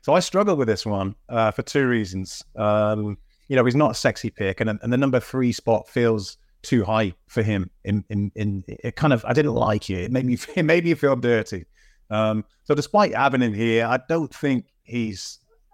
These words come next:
a good player. In fact, I think he's pretty mediocre as starting N F L linebackers go. But this is all about fantasy, and in redraft formats, I've got him here because he's got so little competition.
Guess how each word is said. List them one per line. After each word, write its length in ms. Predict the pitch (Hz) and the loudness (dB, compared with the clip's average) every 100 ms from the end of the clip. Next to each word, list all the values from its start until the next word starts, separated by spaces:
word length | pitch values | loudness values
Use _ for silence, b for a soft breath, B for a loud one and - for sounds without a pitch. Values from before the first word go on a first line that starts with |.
| _ _ _ | _ _ _
a 60 | 139 | -2
good 240 | 131 120 | 0 2
player. 320 | 110 127 120 | 2 2 2
In 40 | 110 | 0
fact, 220 | - 127 | 0 -2
I 40 | |
think 160 | 113 147 | -4 -4
he's 100 | 147 | -4
pretty 240 | - 131 | 0 2
mediocre 640 | 107 110 101 98 135 147 98 | 2 2 2 0 0 0 0
as 120 | 85 | -2
starting 800 | - 107 - - 98 95 104 92 | -10 -10 -6 0 2 2 -2 -4
N 100 | 104 | -4
F 160 | 95 - | -6 -2
L 180 | 104 101 | 0 0
linebackers 560 | 101 107 104 - 101 | 0 0 -2 -4 -8
go. 360 | 98 131 143 151 _ _ _ | 2 2 4 -2 _ _ _
But 80 | 143 | -2
this 140 | 185 | 0
is 100 | 151 | 4
all 80 | 147 | 4
about 240 | 117 110 101 | 6 2 2
fantasy, 540 | 123 117 98 - 104 | 0 0 -4 -6 -6
and 100 | 98 | -4
in 80 | 113 | 0
redraft 480 | 139 135 127 113 - | 0 2 0 -2 -2
formats, 600 | 127 123 120 - - - _ _ | -2 0 -2 -4 -12 -14 _ _
I've 80 | 120 | 0
got 160 | 170 143 | 2 2
him 80 | |
here 200 | 135 147 | 2 2
because 220 | 151 131 127 | 2 0 -2
he's 140 | 123 | 0
got 180 | 160 - | 0 0
so 240 | - 160 | 0 2
little 300 | 156 151 143 | 2 2 0
competition. 640 | - 143 120 160 151 101 | 0 0 0 -4 -4 -6